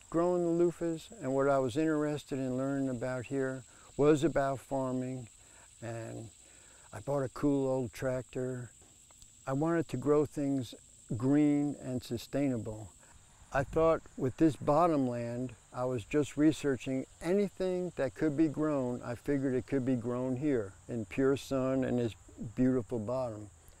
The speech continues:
And that's why I thought I'd try it, because actually they say they're hard to grow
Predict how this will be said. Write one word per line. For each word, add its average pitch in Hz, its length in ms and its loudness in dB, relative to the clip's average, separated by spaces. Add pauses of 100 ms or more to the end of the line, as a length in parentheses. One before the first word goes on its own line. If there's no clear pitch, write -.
(140)
And 117 160 -6
that's 127 220 -8
why 131 200 -2
I 123 40 -6
thought 135 240 -2
I'd 127 160 -2
try 143 260 -2
it, 117 100 -8
because 123 320 -6
actually 135 480 -2
they 120 160 -2
say 143 320 0
they're 113 180 -2
hard 123 300 -4
to 113 80 -6
grow 120 440 -4